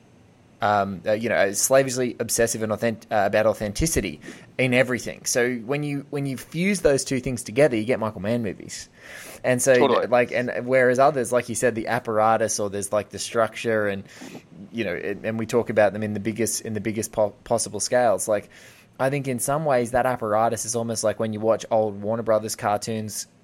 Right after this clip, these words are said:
Speaker 1: like in the Chuck Jones era, where they just recycle backgrounds. You know, it's like the
Speaker 2: Right,
Speaker 1: sa-, the
Speaker 2: right,
Speaker 1: C-,
Speaker 2: right.
Speaker 1: the background looks the same, the C G I looks the same, the mess looks the same, and it's only when you see,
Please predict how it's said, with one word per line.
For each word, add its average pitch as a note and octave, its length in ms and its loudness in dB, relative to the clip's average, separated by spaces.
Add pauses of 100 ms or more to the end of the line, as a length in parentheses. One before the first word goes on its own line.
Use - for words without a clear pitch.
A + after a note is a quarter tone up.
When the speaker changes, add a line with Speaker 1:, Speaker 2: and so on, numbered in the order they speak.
Speaker 1:
like G#2 200 0
in G#2+ 140 -6
the G2+ 80 -6
Chuck G#2+ 260 0
Jones A2+ 320 0
era, G2 220 0
where G#2 140 0
they G#2 100 2
just G#2+ 180 -6
recycle G#2+ 680 0
backgrounds. C#3+ 720 -4 (220)
You A#2+ 100 -4
know, A#2 120 0
it's B2 120 -4
like A2+ 140 2
the A2+ 80 0
Speaker 2:
Right, A2 260 6
Speaker 1:
sa-, - 60 -12
the A#2+ 80 -2
Speaker 2:
right, A#2 220 6
Speaker 1:
C-, A2 40 -12
Speaker 2:
right. A#2 140 6
Speaker 1:
the G#2 60 4
background C#3 400 2
looks C#3+ 160 -6
the C#3 100 -6
same, C#3 440 -2 (220)
the G2+ 60 -14
C B2+ 220 -2
G C3 160 -2
I B2+ 120 8
looks B2 220 0
the A#2 100 -14
same, B2 520 -2
the A2 80 -6
mess A2 400 -4
looks A#2 260 -6
the A#2 100 -6
same, G#2+ 380 -2 (400)
and A#2+ 120 2
it's B2+ 140 0
only D3+ 240 0
when B2+ 220 2
you A#2+ 80 -2
see, A#2 500 0